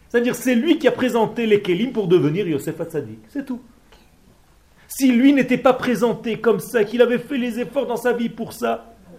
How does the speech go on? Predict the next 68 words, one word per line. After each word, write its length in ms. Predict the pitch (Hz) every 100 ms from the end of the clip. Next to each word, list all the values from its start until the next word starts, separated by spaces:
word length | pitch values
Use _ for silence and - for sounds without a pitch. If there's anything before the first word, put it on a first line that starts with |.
| - 269
posez-vous 380 | - 320 285 240
les 120 | 214
questions, 320 | 208 196 202 190
les 140 | 180
gens 240 | 151 208
qui 160 | - 196
ont 120 | 175
des 120 | 160
choses 260 | 156 180 160
dans 100 | 147
leur 200 | 139 120
vie, 180 | 123 143 - -
posez-leur, 500 | 311 285 294 208 170
leur, 240 | 160 -
les 260 | 165 156 143
vraies 200 | 131 143
questions. 300 | 143 - 127
Vous 120 | 123
allez 120 | 202
voir 180 | 233 302
que 60 | -
c'est 100 | 185
des 120 | 170
gens 180 | 196 233
qui 100 | 214
ont 80 | 202
bossé, 540 | 175 233 - 262 247
qui 160 | - 247
ont 80 |
souffert, 580 | 202 - 196 - 269 254 - - -
qui 100 | 226
ont 100 | 233 - - _ _ _ _ _
tout 160 | 339 302
fait 260 | - 359
pour 260 | 359 233 196
arriver 420 | 160 165 156 175
à 80 | 160
ce 120 | 165
degré-là. 640 | 139 139 120 131 120 113
Alors 200 | 123 185
vous, 120 | 165 226
vous 120 | 208
les 100 | 196
voyez 320 | 165 165 190
à 80 | 165
cinquante, 420 | 170 156 156 143
soixante 400 | 160 - 131 -
ans, 160 | 147 156
vous 60 |
dites, « 180 | 127 151
Oh 120 | 165
là 140 | 151 135
là, 160 | 160 147
celui-là, 340 | - 143 147
il 100 | 143
a 60 | 123
réussi. » 440 | 131 127 - 143
Mais 60 | 123
comment 180 | 196 185
il 80 | 151
a 60 |
réussi ? 320 | 117 107 123
Tu 120 | 104 -
crois 120 | 123
que 60 | -
c'est 60 |
comme 160 | 107 107
ça ? 180 | 277